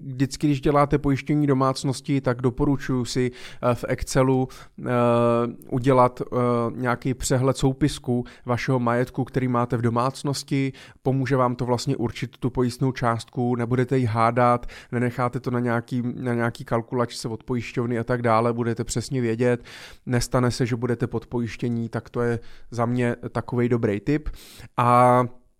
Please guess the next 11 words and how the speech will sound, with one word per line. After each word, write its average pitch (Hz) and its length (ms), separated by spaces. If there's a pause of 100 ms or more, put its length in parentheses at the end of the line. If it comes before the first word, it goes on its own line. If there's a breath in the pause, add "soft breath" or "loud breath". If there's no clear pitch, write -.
(380)
no 156 160
a 147 40
třetí 156 300
pojistku, 156 440
kterou 156 260
mám, 147 300
tak 139 220
je 135 320
klasická 123 680
životní 160 460
pojistka. 143 720